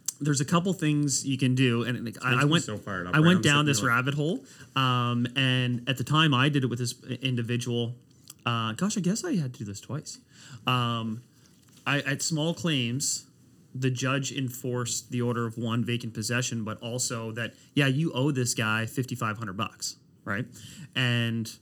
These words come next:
Speaker 1: I was like, "Great, I had this little piece of paper. I think it was yellow. Like, I remember it being yellow." They said, like, "You win.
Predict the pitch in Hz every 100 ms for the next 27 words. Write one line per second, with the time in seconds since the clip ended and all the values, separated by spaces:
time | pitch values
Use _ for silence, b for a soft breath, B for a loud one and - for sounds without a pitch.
0 | _ b b b - 135 127 127 220 190
1 | 127 131 156 147 143 143 131 117 120 185
2 | 220 147 135 131 - 113 117 120 135 175
3 | 170 156 143 120 117 202 - 277 349 330
4 | 127 277 196 190 175 107 -